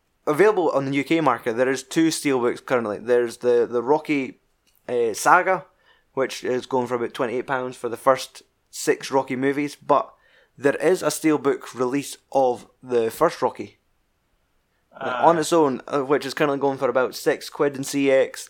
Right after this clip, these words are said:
Speaker 1: and it, it's a nice cover. It's, it's Stallone in, like, the, the red and white trunks, uh, and it's, like,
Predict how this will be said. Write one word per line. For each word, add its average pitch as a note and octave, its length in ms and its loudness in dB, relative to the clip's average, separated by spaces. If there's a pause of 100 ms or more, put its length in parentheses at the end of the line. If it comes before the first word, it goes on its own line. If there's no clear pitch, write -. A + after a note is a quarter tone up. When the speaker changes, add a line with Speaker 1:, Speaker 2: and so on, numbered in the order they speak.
Speaker 1:
and A#2 80 -10
it, A2+ 220 -6
it's C#3 140 -2
a F3 60 2
nice A3 220 0
cover. F3+ 260 2
It's, - 380 -4 (480)
it's - 480 -4
Stallone D#3 640 4
in, C3 180 -4
like, A#2+ 220 -4
the, B2 340 -2
the B2 240 -4
red C3 280 2
and B2+ 120 -6
white B2+ 240 0
trunks, - 600 -2 (560)
uh, A2+ 40 -6
and A2+ 560 -6
it's, A2 120 -8
like, - 200 -10